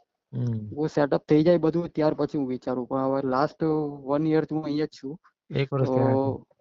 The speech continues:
Speaker 2: હા, એટલે હું અત્યારે શોધી જ રહ્યો છું. પણ તમારા વીડિયોઝ ઘણા બધા મેં જોયા અને રિવ્યુ પણ મેં સારા જોયા. તો
Speaker 1: <laughs>
Speaker 2: આજે મેં કહું, હા, એટલે પછી મેં
Speaker 1: જી.
Speaker 2: કહું સરને મેં કહું એકવાર વાત કરું.
Speaker 1: જી, જી,
Speaker 2: તો
Speaker 1: જી, જી.
Speaker 2: મેં કહું
Speaker 1: હમ,
Speaker 2: ખબર
Speaker 1: હમ.
Speaker 2: પડે અગાડી શું છે.
Speaker 1: હમ, હમ.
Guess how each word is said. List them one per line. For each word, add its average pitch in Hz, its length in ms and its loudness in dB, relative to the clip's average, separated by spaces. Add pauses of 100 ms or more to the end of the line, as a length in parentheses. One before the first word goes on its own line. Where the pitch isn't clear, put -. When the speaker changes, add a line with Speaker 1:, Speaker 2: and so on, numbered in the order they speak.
Speaker 2:
હા, 135 280 2
એટલે 143 160 -4
હું 147 120 0
અત્યારે 151 280 -2
શોધી 147 300 0
જ 175 80 -2
રહ્યો 143 240 2
છું. 185 180 -6
પણ 143 160 -10
તમારા 151 360 0
વીડિયોઝ 143 400 -2
ઘણા 165 200 2
બધા 170 220 2
મેં 165 140 2
જોયા 135 260 0
અને 143 180 0
રિવ્યુ 147 240 -2
પણ 165 220 0
મેં 160 120 -2
સારા 135 260 -2
જોયા. 131 320 -4 (480)
તો 147 160 2
Speaker 1:
<laughs> - 20 4
Speaker 2:
આજે 131 280 2
મેં 156 120 0
કહું, 156 300 0
હા, 127 300 -2
એટલે 135 200 -6
પછી 147 180 -2
મેં 147 100 -2
Speaker 1:
જી. - 0 -
Speaker 2:
કહું 143 140 -2
સરને 131 340 -4
મેં 143 120 0
કહું 139 100 0
એકવાર 135 200 2
વાત 123 240 0
કરું. 139 300 -2 (220)
Speaker 1:
જી, 117 300 -2
જી, - 0 - (100)
Speaker 2:
તો 110 100 0
Speaker 1:
જી, 123 200 0
જી. 120 80 -6
Speaker 2:
મેં 117 120 -4
કહું 123 340 -8 (600)
Speaker 1:
હમ, 127 100 -10
Speaker 2:
ખબર 123 220 4
Speaker 1:
હમ. - 20 2
Speaker 2:
પડે 113 220 2
અગાડી 120 300 4
શું 113 220 -10
છે. - 160 -16 (380)
Speaker 1:
હમ, 123 260 4
હમ. 107 340 2